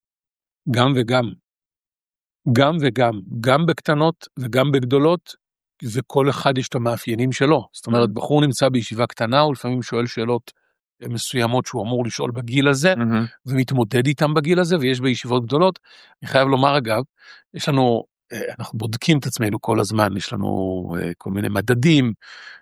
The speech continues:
Speaker 1: מה כמות השיחות שיותר מגיעות לפה מישיבות קטנות או מישיבות
Speaker 2: Mm.
Speaker 1: גדולות.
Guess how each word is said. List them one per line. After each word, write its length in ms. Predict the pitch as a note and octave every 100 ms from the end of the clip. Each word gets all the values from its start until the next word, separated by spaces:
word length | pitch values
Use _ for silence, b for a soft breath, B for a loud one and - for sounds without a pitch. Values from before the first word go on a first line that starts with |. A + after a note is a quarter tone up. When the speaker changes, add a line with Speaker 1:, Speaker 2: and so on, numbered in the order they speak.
| B
Speaker 1:
מה 180 | A#2 C#3
כמות 420 | - C#3+ C#3+ C#3
השיחות 460 | B2+ - B2+ B2+ B2
שיותר 440 | - A#2 - A#2
מגיעות 520 | A#2+ A2+ A#2+ A#2 A2+
לפה 220 | A2+ - G#2+
מישיבות 440 | G#2+ G2 G#2+ A2
קטנות 360 | - G2+ B2+ C#3
או 60 |
מישיבות 360 | A#2 G2+ G#2 F#2+
Speaker 2:
Mm. 60 |
Speaker 1:
גדולות. 380 | F#2+ F3+ D#3+ -